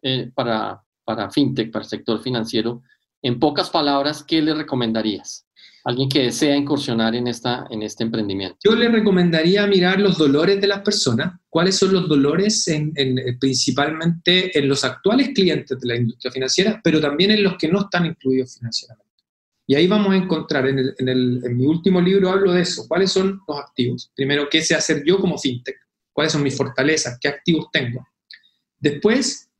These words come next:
Speaker 2: los espacios vacíos. ¿Dónde hay espacios vacíos en el mundo? ¿Dónde hay espacios vacíos en mi compañía o, las co-, o en compañías externas?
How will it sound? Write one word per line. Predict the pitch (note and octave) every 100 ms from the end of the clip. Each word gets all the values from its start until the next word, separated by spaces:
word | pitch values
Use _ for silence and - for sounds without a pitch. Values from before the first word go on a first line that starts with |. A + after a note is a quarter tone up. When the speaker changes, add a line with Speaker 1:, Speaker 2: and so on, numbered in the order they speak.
| _
Speaker 2:
los | C#3+ D3
espacios | D3+ F#3+ G3
vacíos. | F3+ F3+ C#4 - - - -
¿Dónde | F3 A#3 A3+
hay | A#3
espacios | G#3 - G3+ G#3 F3
vacíos | D3+ - A3+
en | C#3
el | A#2+
mundo? | A2+ A2
¿Dónde | C3+ E3+
hay | F#3
espacios | F3+ F3+ F3
vacíos | D#3+ - F3+ F3
en | C3+ D3
mi | F#3+
compañía | G#3+ G#3+ G#3+ G#3 A3+ A#3
o, | D#3+
las | D3+ D3+
co-, | -
o | C#3+ C#3+
en |
compañías | C#3 C#3 C#3+ D3+
externas? | C3+ - G3 A#2+